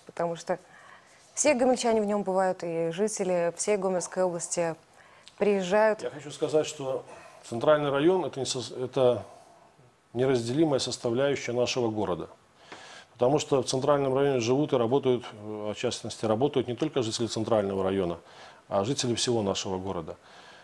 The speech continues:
Speaker 2: Он, по сути, является сердцем нашего города. Здесь проходят все основные мероприятия, праздничные, торжественные, э, городские, республиканские этапы разных мероприятий.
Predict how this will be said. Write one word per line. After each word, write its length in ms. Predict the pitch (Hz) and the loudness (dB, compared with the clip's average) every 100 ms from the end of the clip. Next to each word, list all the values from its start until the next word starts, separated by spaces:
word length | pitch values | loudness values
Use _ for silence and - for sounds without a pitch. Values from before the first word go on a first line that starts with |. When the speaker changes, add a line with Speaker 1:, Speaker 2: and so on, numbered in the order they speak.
| - - _ - | -20 -20 _ -4
Speaker 2:
Он, 140 | 123 | 0
по 100 | 131 | 2
сути, 280 | 127 139 - | 0 0 0
является 380 | 127 127 120 123 | 4 4 2 0
сердцем 400 | - 117 - 104 | 0 0 -2 -4
нашего 320 | 101 - 117 | -2 -2 -2
города. 360 | 113 165 139 110 | 2 2 2 -2
Здесь 160 | 104 | -4
проходят 360 | - 113 123 110 | -8 -4 -2 0
все 100 | 120 | -2
основные 360 | - 113 117 | -2 -2 0
мероприятия, 720 | 110 104 - 110 139 139 120 101 - | 0 -2 0 2 2 2 -2 -6 -2
праздничные, 600 | 120 131 110 113 - 110 | 2 2 2 -4 -4 -6
торжественные, 840 | 101 107 113 127 - 113 107 104 98 - - - - - - | -2 0 2 0 -2 -2 0 0 -2 -10 -16 -16 -18 -18 -6
э, 760 | 104 101 101 101 98 98 95 95 | -2 0 0 0 0 0 -2 0
городские, 640 | 113 120 - 131 127 113 | 2 2 0 -2 2 2
республиканские 840 | 107 - 113 113 127 117 - 113 | -2 -4 -4 2 2 2 -2 -2
этапы 340 | 104 107 101 107 | 0 -2 -2 -2
разных 320 | 101 95 92 | -2 -4 -6
мероприятий. 640 | 104 101 110 104 95 98 | -4 -2 0 0 -2 -8